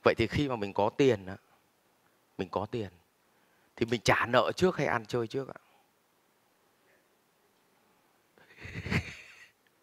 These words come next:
Tôi hỏi thật các ngài, nếu không phải là bố mẹ mình mà mình nợ một ai đó thì có tiền thì ăn chơi trước hay trả nợ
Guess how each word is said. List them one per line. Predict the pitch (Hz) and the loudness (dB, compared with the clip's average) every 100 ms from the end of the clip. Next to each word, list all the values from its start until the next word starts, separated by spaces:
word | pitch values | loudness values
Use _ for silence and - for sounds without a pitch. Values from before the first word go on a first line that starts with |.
| _ - - - - | _ -20 -20 -20 -2
Tôi | 135 | 6
hỏi | 131 113 | 8 8
thật | 135 - | 6 6
các | 143 | 4
ngài, | 131 113 95 - - - | 4 2 0 -4 -20 -8
nếu | 147 196 | 6 6
không | 214 226 185 | 8 6 6
phải | 127 | 4
là | 92 95 | 6 4
bố | 107 143 | 4 0
mẹ | 170 - | 0 -2
mình | 104 98 _ _ _ _ - - - - _ _ - | -4 -8 _ _ _ _ -20 -20 -20 -20 _ _ 0
mà | 107 | 0
mình | 107 117 | 0 8
nợ | 160 127 | 10 10
một | 127 | 6
ai | 101 117 123 | 6 6 6
đó | 117 120 - _ _ _ _ _ | 4 2 -4 _ _ _ _ _
thì | - 117 | -4 -2
có | - 131 185 | 2 2 8
tiền | 185 147 104 - - _ _ _ _ _ _ _ _ _ _ | 10 10 6 -6 -20 _ _ _ _ _ _ _ _ _ _
thì | - | -6
ăn | - 156 170 | 2 2 4
chơi | 156 165 151 | 6 6 6
trước | 185 233 - - | 6 4 4 -6
hay | 123 139 | -4 0
trả | - - | 0 0
nợ | 107 | 2